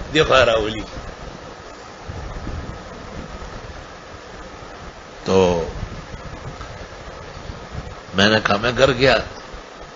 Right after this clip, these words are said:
जो दूध निकला हुआ था, उससे पहले वो बाल्टी भरी हुई थी, पूरी बाहर लाया।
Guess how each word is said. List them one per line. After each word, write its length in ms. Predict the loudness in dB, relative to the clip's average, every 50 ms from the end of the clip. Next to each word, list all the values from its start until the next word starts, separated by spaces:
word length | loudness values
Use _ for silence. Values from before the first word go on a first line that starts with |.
| -16 -14 0 6
जो 140 | 8 8 8
दूध 460 | 8 4 -2 -4 6 10 10 10 10
निकला 320 | 10 6 8 12 12 12 12
हुआ 180 | 12 12 12
था, 160 | 10 10 8
उससे 300 | 8 8 8 6 4 4
पहले 340 | 4 6 8 8 10 8 8
वो 160 | 6 6 4 6 8
बाल्टी 280 | 10 10 10 8 4 8
भरी 260 | 10 12 12 12 12
हुई 180 | 10 10 8
थी, 120 | 6 2 -2
पूरी 260 | -4 -2 0 0 2
बाहर 260 | 4 6 6 6 6
लाया। 320 | 6 6 6 6 4 4